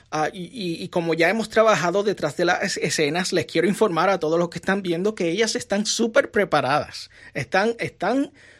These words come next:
mejor que Stand Still Radio Live. Esto va a estar muy bien hecho,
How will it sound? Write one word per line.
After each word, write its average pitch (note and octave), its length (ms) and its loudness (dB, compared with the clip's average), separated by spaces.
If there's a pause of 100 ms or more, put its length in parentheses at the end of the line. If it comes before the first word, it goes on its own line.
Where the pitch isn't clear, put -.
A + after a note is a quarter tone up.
(160)
mejor G3 600 0 (140)
que G#3 100 0
Stand G3+ 320 0
Still G3+ 240 2
Radio F#3+ 300 4
Live. C3 280 -2
Esto D#3 220 -2
va G3+ 80 2
a - 40 0
estar - 240 -2
muy G#3+ 720 2
bien F#3 400 2
hecho, D#3+ 400 0